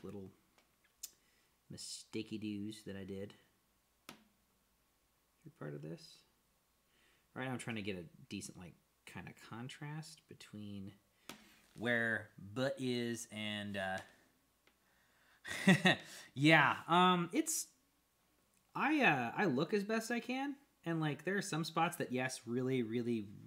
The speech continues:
really, I probably should use something like a magnifier or something, um, to, like, see, but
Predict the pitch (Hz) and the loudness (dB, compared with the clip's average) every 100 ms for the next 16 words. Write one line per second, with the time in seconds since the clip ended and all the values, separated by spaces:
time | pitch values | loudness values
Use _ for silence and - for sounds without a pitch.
0 | 110 113 113 117 110 - 107 110 - 98 | -12 -6 -4 -2 -4 -4 -4 -4 -6 -8
1 | 104 101 104 101 101 92 95 95 98 101 | -8 -8 -8 -10 -10 -10 -10 -10 -10 -10
2 | 98 95 92 95 90 85 113 _ _ _ | -8 -8 -10 -10 -12 -14 -16 _ _ _
3 | _ _ _ _ _ _ _ _ - - | _ _ _ _ _ _ _ _ -14 -12
4 | 76 55 50 65 143 _ _ _ _ _ | -12 -14 -14 -14 -16 _ _ _ _ _
5 | - 120 107 98 - - - 113 104 90 | -14 -8 -6 -8 -10 -10 -8 -8 -6 -8
6 | 85 139 135 _ _ _ _ _ _ _ | -8 -10 -12 _ _ _ _ _ _ _
7 | _ _ _ _ _ _ _ _ _ _ | _ _ _ _ _ _ _ _ _ _
8 | _ _ _ _ _ - - 64 67 | _ _ _ _ _ -16 -14 -16 -18